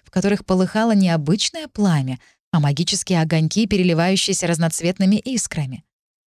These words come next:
Дома, украшенные ледяными гирляндами, поблескивали в лунном свете, создавая впечатление, что весь город окутан сияющим покрывалом.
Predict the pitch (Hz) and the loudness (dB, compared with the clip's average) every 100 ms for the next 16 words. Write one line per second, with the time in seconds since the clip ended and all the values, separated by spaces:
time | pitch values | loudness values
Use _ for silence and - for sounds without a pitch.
0 | - 151 143 135 131 175 185 160 156 - | -4 0 0 0 0 2 2 0 0 -2
1 | 175 156 156 151 165 180 170 165 160 156 | -2 0 0 2 2 2 2 2 2 2
2 | 196 220 196 180 - - - 180 226 247 | 2 4 2 0 -6 -14 -6 0 2 0
3 | - 220 196 185 208 214 196 185 247 269 | 0 0 2 2 2 2 2 0 -2 -2
4 | 240 185 180 175 180 208 196 - 196 196 | -2 -2 -2 0 0 2 0 -2 -4 -4
5 | 220 269 226 180 - 196 233 214 214 240 | -4 0 2 2 0 0 0 -2 -2 0
6 | 226 175 185 - 226 190 190 214 190 175 | 2 2 0 0 0 2 0 0 0 0
7 | - 185 202 - 233 190 135 127 147 | 0 -4 -6 -4 -2 0 0 -4 -12